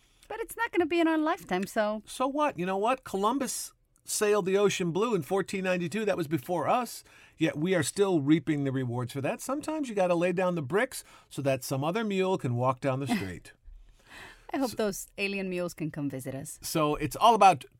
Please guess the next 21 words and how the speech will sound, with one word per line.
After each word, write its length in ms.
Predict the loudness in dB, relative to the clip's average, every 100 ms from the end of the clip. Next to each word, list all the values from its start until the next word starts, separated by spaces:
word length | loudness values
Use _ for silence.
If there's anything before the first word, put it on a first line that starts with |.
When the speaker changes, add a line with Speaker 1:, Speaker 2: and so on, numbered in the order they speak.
| _ _ _ _ _
Speaker 2:
space 540 | -14 -14 0 2 2
travel 380 | -2 -8 -8 -12
today 420 | -8 -2 0 0
on 220 | -2 -4 -4
A 40 |
Fork 340 | -4 -2 -2
on 140 | -2 -4
the 60 | -2
Road. 260 | -2 0
Thanks 240 | 0 0 -2
for 100 | -2
joining 380 | 0 0 -2
us 100 | -4
again. 380 | -4 -2 0 -2 -8 -20 -6
As 280 | 4 6 4 4
always, 460 | 4 4 2 0 2
we 120 | 0
appreciate 600 | 0 -2 -2 2 0 2
you 140 | -2
listening. 560 | 2 0 0 -4 -4 -8 -14 -20 _ -10
Um, 560 | -8 -10 -12 -14 -16